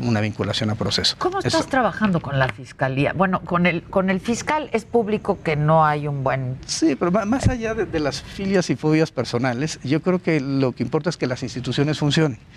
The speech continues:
Speaker 1: Yo diría que con cedo, por ejemplo, pues hemos trabajado muy bien estos temas de delincuencia organizada, tenemos mesas periódicas,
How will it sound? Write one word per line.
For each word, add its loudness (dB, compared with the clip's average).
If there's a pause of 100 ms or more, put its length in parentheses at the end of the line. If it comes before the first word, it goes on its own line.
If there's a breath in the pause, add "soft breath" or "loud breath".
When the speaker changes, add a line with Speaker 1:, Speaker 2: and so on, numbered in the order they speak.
(240 loud breath)
Speaker 1:
Yo 2
diría 4
que -4
con -4
cedo, 2
por -4
ejemplo, -2
pues -10
hemos -2
trabajado 0
muy 4
bien 4
estos -6
temas 0
de -2
delincuencia 0
organizada, 0
tenemos -4
mesas -2
periódicas, 0